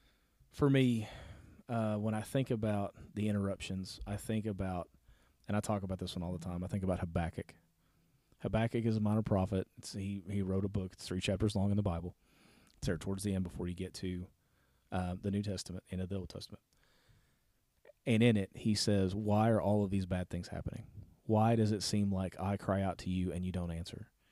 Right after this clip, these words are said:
And God <laughs> answers him, and he says, "Hey," he said, "I'm doing a work in your day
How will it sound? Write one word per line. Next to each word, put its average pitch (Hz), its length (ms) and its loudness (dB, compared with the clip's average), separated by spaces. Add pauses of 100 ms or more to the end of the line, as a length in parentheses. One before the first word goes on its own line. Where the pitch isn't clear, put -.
(640)
And 98 80 -2
God 104 180 2
<laughs> - 20 2
answers 120 380 4
him, 82 220 -4
and 98 100 0
he 101 80 0
says, 98 260 -2
"Hey," 92 300 0
he 104 140 -4
said, 95 260 -4 (640)
"I'm 127 240 4
doing 127 240 6
a 87 80 0
work 104 480 2
in 101 140 0
your 101 220 4
day 113 440 2